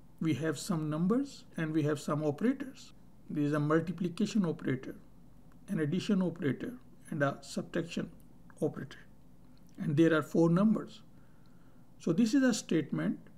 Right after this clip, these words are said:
which has numbers and operators. So if I replace any of these numbers, at least one of them,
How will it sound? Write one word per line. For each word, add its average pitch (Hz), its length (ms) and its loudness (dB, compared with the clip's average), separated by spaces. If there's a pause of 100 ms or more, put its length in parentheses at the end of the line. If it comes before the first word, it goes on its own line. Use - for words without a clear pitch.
(340)
which - 260 -2
has 160 320 0
numbers 156 680 -2 (2500)
and 185 200 4
operators. - 720 0 (1900)
So - 200 -8 (120)
if 285 240 6
I 254 260 4
replace 165 760 0 (160)
any 240 320 8
of 220 220 4
these 160 260 4
numbers, 135 600 -2 (520)
at 170 180 -2
least 196 280 0
one 196 240 4
of 147 180 0
them, 135 260 -2